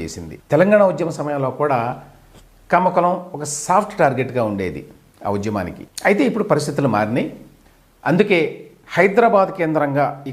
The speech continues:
కమ్మ సదస్సు జరిగింది. పదేళ్ల క్రితం ఇటువంటి కార్యక్రమం హైదరాబాదులో బహుశా జరిగి ఉండేది కాదు. ఇంకో విశేషం ఏంటంటే ఈ కమ్మ సదస్సు వేదిక మీద రెడ్డి నాయకులు చాలా ప్రముఖంగా కనిపించారు. తెలంగాణ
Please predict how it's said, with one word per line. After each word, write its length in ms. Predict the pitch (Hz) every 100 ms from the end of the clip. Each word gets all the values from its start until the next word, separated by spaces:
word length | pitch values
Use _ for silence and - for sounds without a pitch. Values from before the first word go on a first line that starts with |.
| 139
కమ్మ 140 | 127 127
సదస్సు 280 | 123 123 175 120
జరిగింది. 360 | 98 92 80 71 _ 156
పదేళ్ల 300 | 175 220 247
క్రితం 300 | 226 208 196 160 160 - -
ఇటువంటి 280 | 156 180 156 -
కార్యక్రమం 500 | 147 170 165 156 127 123 -
హైదరాబాదులో 720 | 143 160 175 160 143 135 131 190 135
బహుశా 320 | 123 123 147 113 107
జరిగి 200 | 127 123
ఉండేది 280 | 104 107 139 -
కాదు. 220 | 92 80 - _ 147
ఇంకో 160 | 160 175
విశేషం 300 | 135 143 127 104
ఏంటంటే 340 | 101 87 117 170 - - - - 165
ఈ 20 | 151 139
కమ్మ 180 | 139 196 -
సదస్సు 340 | 170 175 - 120
వేదిక 240 | 139 151 117 104
మీద 180 | 101 147 - - - _ 92 131
రెడ్డి 240 | 151 226 208
నాయకులు 320 | 190 190 185 175
చాలా 160 | 147 147
ప్రముఖంగా 460 | 135 151 175 160 151
కనిపించారు. 460 | 127 104 - 87 - - 165
తెలంగాణ 280 | 190 196